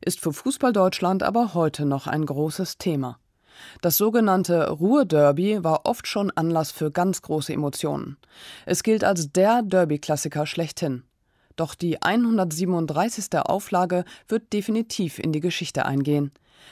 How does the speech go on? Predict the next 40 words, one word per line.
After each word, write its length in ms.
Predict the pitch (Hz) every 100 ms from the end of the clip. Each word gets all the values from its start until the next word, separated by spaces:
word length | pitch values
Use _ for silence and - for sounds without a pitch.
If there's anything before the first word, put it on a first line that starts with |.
| -
Denn 140 | 170 165
obwohl 380 | 160 165 240
die 140 | 285 240
Schalker 540 | - 170 196 220 190
in 120 | 156
der 140 | 151 147
Dortmunder 560 | 147 180 196 190 165
Arena 440 | 156 147 165 196 180
zur 240 | 165 139
Halbzeit 500 | 160 190 - 156 160
schon 320 | - 143 143 -
aussichtslos 720 | 170 233 226 202 - 175 185
mit 160 | 160 -
null 280 | 165 208 233
zu 120 | 165
vier 240 | - 151
zurücklagen, 760 | - 139 156 - 160 160 156 165 - - -
schaffen 420 | - - 240 - 269
sie 160 | 269
in 120 | 247
einem 220 | 202 165 151
packenden 460 | - 262 226 214
Spiel 340 | 196 - 190 180
noch 160 | 175
ein 220 | - 208
vier 300 | 202 - 151
zu 120 | - 139
vier. 300 | - 139 135 _ _ _ _ - -
Sportlich 600 | - - 208 214 269 285
läuft 240 | 240 240 -
es 100 | 226
beim 220 | 208 202
B 160 | 190 190
V 200 | - 175
B 280 | 185 180
derzeit 460 | 185 175 175 180 165
also 180 | 202 208
nicht 340 | 226 214 -
wirklich 360 | 175 175 185 -
gut, 360 | - 233 -